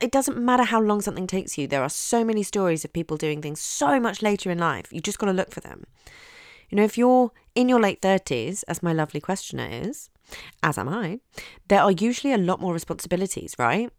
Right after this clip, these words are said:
So there are potentially mortgages and bills and maybe even kids.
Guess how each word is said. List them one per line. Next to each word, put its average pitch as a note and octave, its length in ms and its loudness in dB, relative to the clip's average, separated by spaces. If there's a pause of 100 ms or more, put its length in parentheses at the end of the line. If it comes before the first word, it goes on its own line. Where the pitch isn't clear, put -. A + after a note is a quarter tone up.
(920)
So G#3 200 4
there G#3+ 240 6
are G3+ 240 10
potentially G#3 440 0
mortgages G3 720 4
and F3+ 260 -2
bills G#3+ 400 6
and F3 140 0
maybe F#3+ 220 2
even G3+ 200 -2
kids. - 680 0